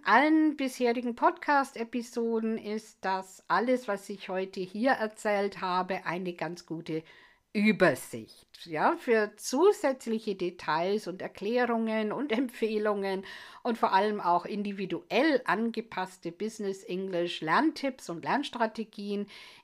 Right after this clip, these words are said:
ist natürlich der Besuch eines persönlichen Kurses oder Coachings notwendig. In einem Kurs bekommt ihr viele weitere Infos und individuelle angepasste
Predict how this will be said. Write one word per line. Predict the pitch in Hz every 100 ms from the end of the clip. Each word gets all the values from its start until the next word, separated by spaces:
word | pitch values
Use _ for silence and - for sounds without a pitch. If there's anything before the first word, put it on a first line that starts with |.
| _
ist | 233 285 - -
natürlich | 254 233 240 208 202 208 208 -
der | 180
Besuch | 185 190 185 - 185 -
eines | 160 170 175 175 -
persönlichen | 180 175 185 226 269 254 226 214
Kurses | - 190 185 190 185 185 -
oder | 160 165 170 170 - - _
Coachings | - 175 170 170 - 165 156 160 - - _
notwendig. | 156 165 175 175 139 123 113 92 - - - - -
In | 220 226
einem | 208 214
Kurs | 202 262 302
bekommt | - 240 226 214 196
ihr | 190 190 175
viele | - 160 147 139
weitere | 151 175 311 330 302
Infos | 240 240 233 240 226 -
und | 185 196
individuelle | - 208 220 214 214 214 180 180 190 190
angepasste | 170 165 175 190 - 160 - - 165